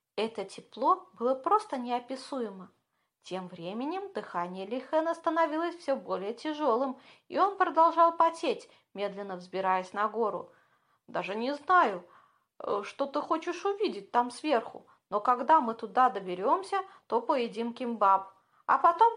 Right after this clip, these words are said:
будем спускаться вниз». Он никогда бы не подумал, о чём она сейчас думает. Чон Хёрин уткнулась лицом в спину Ли Хэна, подумав:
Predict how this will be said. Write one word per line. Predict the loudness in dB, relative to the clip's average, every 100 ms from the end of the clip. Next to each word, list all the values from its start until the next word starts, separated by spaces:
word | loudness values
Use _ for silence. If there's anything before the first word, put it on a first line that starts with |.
| -2
будем | -8 -8
спускаться | -10 -12 -2 -2 0 -6
вниз». | -10 -14 -16 -20 _ _ _ _ _ _ _
Он | -12 -10
никогда | -4 -4 -4 -4
бы | -4 -8
не | -10
подумал, | -6 -4 -2 -2 -2 -4 -12 -20 _ _ _
о | -12
чём | -6 -2 0
она | -2 -6 -12
сейчас | -14 -8 -8 -8
думает. | -10 -10 -10 -16 -18 _ _ _ _
Чон | -6 -4 -6
Хёрин | -8 -6 -4 -6 -8
уткнулась | -16 -14 -8 -6 -4 -6 -8
лицом | -10 -6 -8
в | -8
спину | _ -14 -10
Ли | -8 -8
Хэна, | 0 2 2 -2 -12 -20 -2
подумав: | 0 0 -6 -6